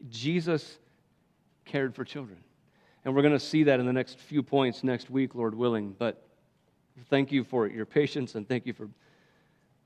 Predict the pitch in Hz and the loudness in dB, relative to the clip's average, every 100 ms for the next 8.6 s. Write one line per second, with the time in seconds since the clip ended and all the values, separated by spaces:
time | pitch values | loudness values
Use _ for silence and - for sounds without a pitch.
0 | - 120 95 - 127 131 127 98 98 - | -8 -8 -8 -4 0 0 -2 -8 -10 -12
1 | 120 123 117 131 131 127 139 120 113 123 | -10 -6 -2 2 2 0 -2 -2 2 2
2 | - 151 156 160 139 127 120 127 117 147 | 2 0 2 4 4 2 -2 0 6 8
3 | 160 143 113 123 107 107 - 117 107 104 | 10 8 4 2 0 0 -4 -6 -6 -8
4 | 92 90 127 113 139 151 147 117 127 117 | -10 -6 -4 2 6 6 4 2 2 4
5 | 117 104 110 113 - 104 117 107 110 127 | 0 -4 -2 -4 -6 -8 -4 -4 0 4
6 | 160 135 123 117 107 104 - - 107 101 | 4 2 0 -2 -4 -10 -12 -12 -10 -10
7 | - _ _ - 139 139 127 123 139 117 | -14 _ _ 0 2 4 4 0 -4 -4
8 | 110 104 - 113 107 | -4 -4 -6 -2 -2